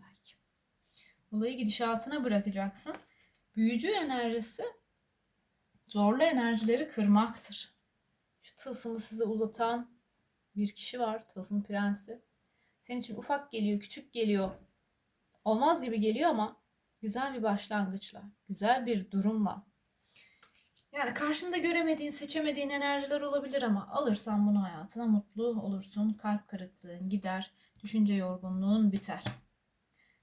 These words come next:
Parasal kayıpların olmuş, mahkemeden haber bekliyor olabilirsin.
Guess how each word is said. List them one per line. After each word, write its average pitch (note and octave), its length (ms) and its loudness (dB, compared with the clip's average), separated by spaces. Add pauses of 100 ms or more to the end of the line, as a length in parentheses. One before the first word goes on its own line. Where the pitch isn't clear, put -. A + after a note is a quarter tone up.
(120)
Parasal C#4+ 340 2
kayıpların C4 580 -2
olmuş, A3 420 2
mahkemeden A3+ 520 -2
haber A3 400 2
bekliyor G#3+ 380 -2
olabilirsin. G3+ 760 -2